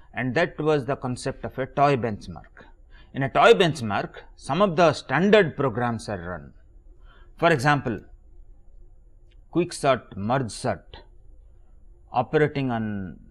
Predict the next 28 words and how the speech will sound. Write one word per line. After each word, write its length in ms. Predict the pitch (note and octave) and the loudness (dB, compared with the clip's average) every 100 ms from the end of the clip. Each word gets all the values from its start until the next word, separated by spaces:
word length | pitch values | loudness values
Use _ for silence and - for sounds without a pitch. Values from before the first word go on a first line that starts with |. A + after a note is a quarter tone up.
| - | -20
some 440 | - E3+ C#3+ B2+ G2 | -2 2 2 -2 -8
l-, 120 | G#2+ A2+ - | -10 -10 -4
large 280 | B2 A#2+ A#2 | 0 0 -2
amount 320 | A#2 A2 G2+ | -4 -6 -8
of 120 | F2 | -8
data, 320 | F#2+ - F#2 - - - - - - - - - | -8 -8 -12 -14 -20 -20 -20 -20 -20 -20 -20 -10
they 160 | A#2+ D3+ | -4 -2
can 200 | D3+ C#3 | -2 0
quote 300 | C#3+ C#3 A#2+ | -2 -2 -2
that 160 | B2 | -6
how 160 | - C#3+ | -2 -2
much 420 | F#3+ - - - - | 0 -2 -6 -20 -16
time 340 | - C3 B2+ A#2 | -8 -4 -4 -6
it 140 | G#2+ - - | -12 -14 -10
takes 520 | A#2 - - - - - - - - | -10 -12 -20 -20 -20 -20 -20 -20 -10
to 80 | A2+ | -6
quote 460 | - D#3 D3+ - - - - - - - - - - - - - - - | 0 2 0 -6 -20 -20 -20 -20 -20 -20 -20 -20 -20 -20 -20 -20 -20 -14
hundred 420 | C#3+ D#3+ F#3+ - | -6 -2 -2 -4
thousand 560 | C#3 C3 A#2+ A2+ G2 - - - - - | -4 -4 -2 -6 -8 -14 -20 -20 -20 -8
integers 680 | C3+ C3+ G2+ F2+ - - - - _ - - | -6 -4 -6 -6 -10 -16 -20 -20 _ -20 -10
using 360 | A#2 G#2 A#2 | -6 -6 -6
quick 240 | - C3+ - | -6 -10 -10
sort 260 | A2 - _ - - - - - | -12 -12 _ -20 -20 -20 -20 -6
in 160 | D#3 D3+ | 0 2
that, 300 | D3 - - | 2 -2 -10
on 220 | B2 C#3+ C3+ | -4 -2 0
that 220 | B2 - | -2 -6
computer, 420 | G2 F#2+ D#2 | -12 -12 -16